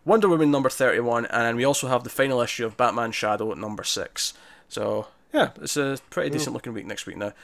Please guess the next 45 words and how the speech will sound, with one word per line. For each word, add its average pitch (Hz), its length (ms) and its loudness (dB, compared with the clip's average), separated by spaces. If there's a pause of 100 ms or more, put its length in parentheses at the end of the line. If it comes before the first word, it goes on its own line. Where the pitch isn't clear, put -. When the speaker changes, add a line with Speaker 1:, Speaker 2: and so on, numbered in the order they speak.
Speaker 2:
And 139 120 -10
just, 170 180 -4
Speaker 1:
Uh, - 40 -12
Speaker 2:
just 214 220 2
so 285 80 -2
you 226 200 4
know, 196 200 6
Pete, 156 280 0
there's 160 160 0
a 160 80 2
jock 160 420 4
variant 147 500 2
of 135 120 -2
Batman 139 280 0
Shadow 135 480 4 (100)
out 131 200 0
there 127 160 2
for 127 100 -6
next 127 240 -2
week. 127 360 0 (160)
Speaker 1:
Ooh, 214 340 0 (240)
air. 110 520 0 (800)
Speaker 2:
Be 160 240 10
on 165 360 10
the 147 80 10
lookout 143 420 6
for 127 80 -2
that 123 220 2
one. 123 260 -2 (160)
Speaker 1:
Ooh, 180 160 2
air 131 320 4
indeed. 107 800 -4 (520)
Uh, 120 440 0
so 170 180 -8
there, 208 260 -2
there 202 160 -2
you 233 120 -6
go. 165 300 0 (320)
Uh, 156 180 0
that's 165 160 -2
what's 185 100 -8
coming 165 260 -4
next 165 280 -8
week. - 280 -6 (320)
Um, 147 520 2